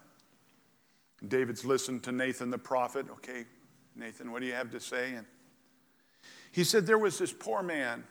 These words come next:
who had a little family, and all they could have was one little lamb. And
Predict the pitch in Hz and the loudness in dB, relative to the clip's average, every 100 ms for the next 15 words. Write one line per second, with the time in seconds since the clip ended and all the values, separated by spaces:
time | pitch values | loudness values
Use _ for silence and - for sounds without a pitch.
0 | - _ _ _ _ _ - _ 156 165 | -20 _ _ _ _ _ -20 _ 0 2
1 | 160 190 180 - 170 151 139 135 147 165 | 4 4 2 2 2 2 0 2 2 2
2 | 165 147 135 139 151 135 120 131 139 156 | -2 -4 -4 0 0 0 -2 -2 -2 0
3 | 151 147 135 131 117 110 117 | 0 0 0 -2 -2 -4 -8